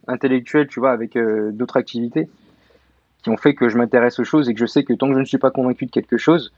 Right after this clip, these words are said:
je vais continuer à l'étudier jusqu'à temps que, bah, d'être convaincu.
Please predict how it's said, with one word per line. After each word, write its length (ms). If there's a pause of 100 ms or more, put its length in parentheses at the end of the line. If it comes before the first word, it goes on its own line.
(240)
je 140
vais 80
continuer 380
à 40
l'étudier 440
jusqu'à 300
temps 200
que, 420 (460)
bah, 160
d'être 200
convaincu. 420